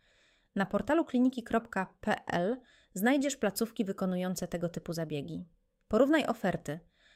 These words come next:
sprawdź aktualne ceny, zapoznaj się z opiniami o klinice i specjalistach,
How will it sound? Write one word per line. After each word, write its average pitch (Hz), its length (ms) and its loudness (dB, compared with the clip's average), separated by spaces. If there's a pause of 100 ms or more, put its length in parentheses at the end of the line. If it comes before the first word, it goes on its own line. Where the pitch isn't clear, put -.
(140)
sprawdź - 460 2
aktualne 190 520 0
ceny, 170 440 -4 (320)
zapoznaj 262 480 4
się 269 120 0
z 269 60 0
opiniami 226 520 0
o 185 80 -2
klinice 202 400 -2
i - 100 -10
specjalistach, 170 840 -6